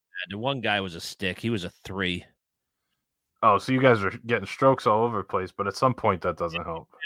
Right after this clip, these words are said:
Speaker 1: Off of the low, so we played off of him, but he didn't make mistakes, parts.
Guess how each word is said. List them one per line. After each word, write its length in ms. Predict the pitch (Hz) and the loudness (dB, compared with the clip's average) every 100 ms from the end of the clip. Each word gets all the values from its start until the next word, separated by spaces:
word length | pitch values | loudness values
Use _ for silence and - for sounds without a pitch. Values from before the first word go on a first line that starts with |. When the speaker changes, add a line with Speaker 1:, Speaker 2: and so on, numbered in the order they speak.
| 156 | 0
Speaker 1:
Off 180 | 156 160 | 2 0
of 100 | 143 | 0
the 80 | |
low, 300 | 147 147 123 113 | 2 4 4 2
so 140 | 117 | -4
we 100 | 110 | -6
played 300 | 113 139 139 | -4 0 2
off 180 | 135 135 | 2 0
of 100 | 107 | 0
him, 280 | 127 117 95 | 0 0 -2
but 220 | 92 85 _ _ _ _ _ _ _ | -6 -6 _ _ _ _ _ _ _
he 120 | - 135 | 6 6
didn't 140 | 143 | 8
make 200 | 143 139 | 4 4
mistakes, 480 | 131 - 120 98 - | -2 -2 -2 -2 -4
parts. 580 | 95 87 80 - - | -6 -6 -8 -16 -18